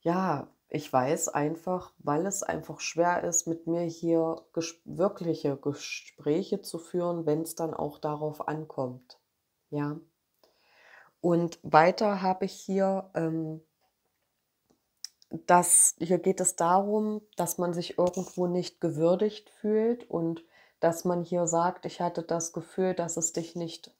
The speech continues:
interessiert“, ja. Also, das heißt, es könnte sein, du hast ihn oder sie schon komplett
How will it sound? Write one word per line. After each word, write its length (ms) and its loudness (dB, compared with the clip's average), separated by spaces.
interessiert“, 1120 0
ja. 340 -6
Also, 520 0
das 200 -2
heißt, 300 4
es 160 0
könnte 320 2
sein, 320 -4
du 180 -2
hast 400 -4
ihn 360 2
oder 300 2
sie 440 -2
schon 360 2
komplett 680 0